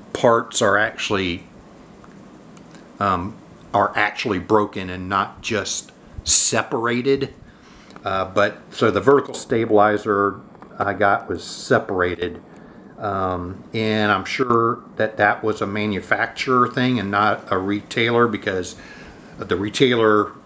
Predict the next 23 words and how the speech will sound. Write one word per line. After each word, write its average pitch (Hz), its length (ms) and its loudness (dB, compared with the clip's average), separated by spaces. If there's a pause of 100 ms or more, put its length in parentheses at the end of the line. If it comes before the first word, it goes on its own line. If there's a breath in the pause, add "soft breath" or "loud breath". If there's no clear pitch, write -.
(240)
packed - 360 -2
it 110 160 -4
really 123 440 4
well 131 520 2
in 104 260 -6
the 95 80 -4
box 107 720 -2
that 110 480 -4
all 117 320 2
of 110 120 -2
these 117 220 0
came 123 360 -4
in, 123 340 -2 (720 loud breath)
uh, 110 240 4
was 107 180 4
in 95 140 0
good 117 220 2
shape - 500 2
when 107 100 0
I 101 100 4
received 123 600 2
it. 147 280 4
So 107 640 2